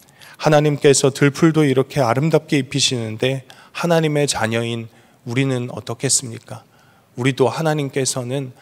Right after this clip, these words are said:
아름답게 입히신다는 것입니다. 주님께서는 또 이런 고민들, 우리가 걱정하고 염려하는 일들에 대해서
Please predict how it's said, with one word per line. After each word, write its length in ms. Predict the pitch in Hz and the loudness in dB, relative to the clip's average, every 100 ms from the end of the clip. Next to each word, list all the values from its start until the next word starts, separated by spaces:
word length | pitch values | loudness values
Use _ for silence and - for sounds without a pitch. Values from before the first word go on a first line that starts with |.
| - | -20
아름답게 540 | - - 135 147 143 135 | -18 -6 -2 -2 0 -2
입히신다는 580 | 123 139 151 139 135 143 | -2 -4 -2 -2 -2 -4
것입니다. 600 | 107 - 110 110 113 - _ _ _ _ _ _ _ _ _ _ | -8 -8 -10 -14 -16 -18 _ _ _ _ _ _ _ _ _ _
주님께서는 1080 | - 147 156 156 143 147 139 135 139 107 117 _ _ _ - | 0 2 2 4 4 2 0 -2 -4 -8 -14 _ _ _ 0
또 400 | 175 156 135 135 | 4 4 0 -6
이런 340 | 139 147 156 143 | 0 2 2 0
고민들, 640 | - 135 139 123 107 120 131 _ _ _ | -2 0 0 -4 -10 -14 -18 _ _ _
우리가 280 | 131 135 135 | -4 2 2
걱정하고 720 | - 131 - 143 139 131 139 | 2 -4 0 2 2 2 2
염려하는 580 | 110 123 135 127 131 131 | 0 -2 -2 -2 -2 -6
일들에 420 | 113 117 139 131 | -4 -4 -2 -4
대해서 680 | 127 110 107 107 147 131 117 | -4 -6 -6 -6 -6 -8 -10